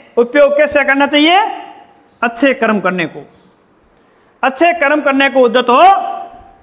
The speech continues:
ऐसे कर्म करने को। हमें जो विवेक मिला है, वो अच्छे कर्म करने को हमें उद्यत बनाता है, तैयार करता है,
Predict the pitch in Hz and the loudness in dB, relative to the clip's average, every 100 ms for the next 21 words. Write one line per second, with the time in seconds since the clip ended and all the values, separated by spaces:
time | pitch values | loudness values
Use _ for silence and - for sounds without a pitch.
0 | _ _ _ _ _ _ _ _ _ _ | _ _ _ _ _ _ _ _ _ _
1 | _ _ _ _ _ _ _ _ _ _ | _ _ _ _ _ _ _ _ _ _
2 | _ - 294 302 269 262 233 247 226 220 | _ -2 -2 0 -2 0 -2 -2 -2 -2
3 | 220 220 220 175 135 - - _ _ _ | -2 0 0 0 -4 -14 -20 _ _ _
4 | _ _ _ _ _ - _ _ _ _ | _ _ _ _ _ -20 _ _ _ _
5 | _ _ _ _ _ _ _ _ 151 202 | _ _ _ _ _ _ _ _ -4 -2
6 | 262 240 - - - _ _ _ 151 214 | 0 -2 -6 -16 -20 _ _ _ -2 0
7 | 185 220 269 233 220 220 220 302 392 269 | 0 0 0 -2 -2 0 0 0 -2 -6
8 | - - - _ _ _ _ _ _ _ | -14 -20 -20 _ _ _ _ _ _ _
9 | _ _ 170 208 220 285 262 240 247 226 | _ _ -2 -2 0 -2 0 -2 -2 -2
10 | 226 220 226 196 165 - 160 214 226 240 | -2 0 2 0 -4 -8 -4 -2 0 0
11 | 226 214 196 185 175 240 294 254 - - | -2 -2 -2 -2 -2 0 2 0 -6 -10
12 | - 190 180 156 131 - | -8 -6 -4 -6 -10 -20